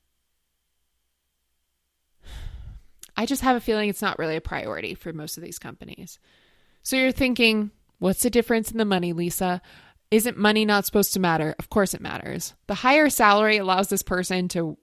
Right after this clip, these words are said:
work in the job, to not be burnt out, because it's a very burnouty job. <laughs> It's a scientific term.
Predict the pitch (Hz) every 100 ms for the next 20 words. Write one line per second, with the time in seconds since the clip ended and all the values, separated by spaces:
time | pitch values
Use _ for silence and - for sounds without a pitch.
0 | - 165 180 247 294 269 160 147 - 220
1 | - - - _ _ - 220 190 175 208
2 | 214 247 240 190 180 170 - - 196 240
3 | - - _ - - 190 180 202 180 -
4 | 202 208 226 262 269 _ 190 - _ _
5 | _ _ _ 180 202 226 214 214 220 233
6 | 208 165 170 170 - - - - - _
7 | _ _ - - - - 180 - - 170
8 | 175 151 156 - - 156